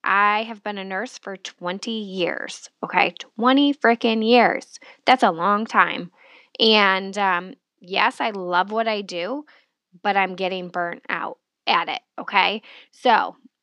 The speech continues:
um, are you always tired? Do you lack enthusiasm? Do you dislike change? Do you feel overworked and underappreciated? I can tell you this is probably the number one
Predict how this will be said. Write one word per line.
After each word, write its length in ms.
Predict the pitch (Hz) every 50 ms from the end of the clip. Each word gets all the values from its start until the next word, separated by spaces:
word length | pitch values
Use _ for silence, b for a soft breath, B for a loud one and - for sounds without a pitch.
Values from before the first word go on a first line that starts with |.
| _ _ -
um, 340 | 208 202 170 - - - - -
are 180 | - 214 208
you 220 | 233 269 294 302 -
always 480 | - 214 214 208 226 240 254 262 - - -
tired? 680 | - - - - 202 247 262 202 - - - - - - _ _ _ _ _ _ _ _ _ _ _ _ _
Do 140 | - - 214
you 200 | 220 240 254 226
lack 640 | 202 185 180 175 170 175 196 220 - - - - _ _ -
enthusiasm? 1300 | - 214 214 208 _ - 202 190 214 220 196 196 202 165 151 - - - - - 156 - - - 180 - _ _ _ _ _ _ _ _ _ _ _ _ 175
Do 120 | - 208
you 180 | 220 247 262 247
dislike 680 | 196 - 196 214 226 - - - 175 190 208 - - _ -
change? 760 | - - 185 185 208 247 226 156 156 165 - - - - _ _ _ _ _ _ _ _ _ _ _ _ _ _ _ -
Do 100 | - 214
you 80 | 220 226
feel 280 | 214 - 233 226 - -
overworked 840 | - 220 208 196 226 233 226 196 208 196 196 208 214 - - - - - - -
and 160 | 208 208 - -
underappreciated? 1300 | - 196 196 185 185 190 190 185 180 - - 190 175 165 165 - - 143 139 - - - - 139 - - -
I 80 | 180
can 160 | - 226 202 185
tell 180 | - 185 190
you 220 | 196 190 185 185 175
this 200 | 180 175 - -
is 120 | 170 -
probably 600 | _ - - - 180 185 196 190 202 208 208 208
the 100 | 196 190
number 500 | 180 175 170 170 175 175 175 170 185 190
one 380 | 180 180 175 170 165 175 160